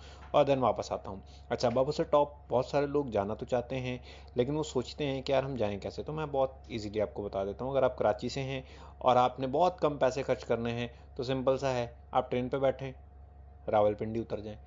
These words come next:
रावलपिंडी से मैंने सुना है, बल्कि मेरा ख्याल ये कन्फर्म भी है, जो फैसल मूवर्स हैं उनकी बसेस चलती हैं, वो आपको बाबूसर टॉप तक ले जाएंगी। और अगर वो नहीं भी हैं, तब भी आपको वहाँ से लोकल बहुत सारी बसेस जो हैं नारान जाती हुई, फिर नारान से आगे वहाँ पर आपको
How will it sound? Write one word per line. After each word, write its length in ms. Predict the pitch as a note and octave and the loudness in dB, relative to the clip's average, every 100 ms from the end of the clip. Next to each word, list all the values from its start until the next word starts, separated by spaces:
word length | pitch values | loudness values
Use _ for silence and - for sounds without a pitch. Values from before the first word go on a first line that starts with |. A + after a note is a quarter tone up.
| - - | -20 -2
रावलपिंडी 580 | A#2+ B2+ C#3 C#3 C#3 C#3 | 4 6 4 0 -2 -2
से 340 | C3 A#2 A#2 - | 0 0 0 -4
मैंने 140 | A#2 A#2 | -6 -6
सुना 300 | - A#2+ B2 | -4 -4 -2
है, 380 | A#2 A#2 - - - | -2 -4 -6 -18 -6
बल्कि 220 | A2 G#2+ | -4 -2
मेरा 160 | A#2 A2 | -2 -2
ख्याल 140 | A#2+ | -2
ये 60 | A2+ | -2
कन्फर्म 380 | A#2 A2+ A#2+ A#2+ | -4 -4 -4 -2
भी 120 | A#2 | 2
है, 100 | A2+ | 2
जो 140 | A#2 | 0
फैसल 320 | A#2 A#2+ A2+ B2 | -2 -2 -2 -2
मूवर्स 340 | A#2 A#2+ B2 | 0 0 0
हैं 80 | A#2 | -2
उनकी 220 | A#2 B2 | -4 -4
बसेस 340 | A2+ G#2 A#2+ | -4 -4 -6
चलती 260 | A#2 G#2 A2 | -4 -4 -6
हैं, 180 | A2 A2+ - - - | -8 -10 -14 -20 0
वो 80 | C3 | 4
आपको 260 | B2 - A#2+ | 4 2 0
बाबूसर 340 | A2+ A2+ A#2 | 0 0 -4
टॉप 300 | A2+ G#2+ - | -2 -4 -4
तक 120 | A2 | -6
ले 120 | G2 | -6
जाएंगी। 380 | F#2+ G2 G2 G2 - - - | -8 -10 -12 -14 -16 -20 -4
और 160 | - B2 | 2 4
अगर 160 | B2 B2+ | 6 4
वो 120 | B2+ | 2
नहीं 280 | B2 D3 E3+ | 0 -2 -2
भी 140 | E3+ | -4
हैं, 300 | C#3 C3 C3+ - - - | -4 -4 -6 -14 -8 0
तब 60 | C#3 | 0
भी 220 | C3+ D3 | 2 4
आपको 340 | C3+ B2+ C3+ | 4 2 0
वहाँ 160 | B2+ B2 | 2 2
से 140 | C3 | 0
लोकल 300 | A#2 A2+ B2+ | -2 0 0
बहुत 260 | A#2 A#2+ A#2 | 2 2 2
सारी 240 | B2 A#2 | 0 0
बसेस 340 | A2 G#2 A#2 A2 | -2 -4 -6 -6
जो 120 | A2+ | -6
हैं 200 | G#2+ G#2+ | -6 -6
नारान 420 | G#2+ G2+ G#2 G#2 | -2 0 0 -2
जाती 280 | G#2 - G2+ | -4 -4 -8
हुई, 220 | G#2 G#2 | -10 -10
फिर 140 | G2+ | -10
नारान 340 | G#2+ G2+ G2+ G2+ | -6 -4 -4 -6
से 140 | G#2+ | -6
आगे 220 | G2+ G2 | -6 -6
वहाँ 180 | G2+ G2 | -10 -10
पर 180 | F#2+ G#2 | -10 -8
आपको 400 | G2 - B2 C#3 | -8 -8 -8 -8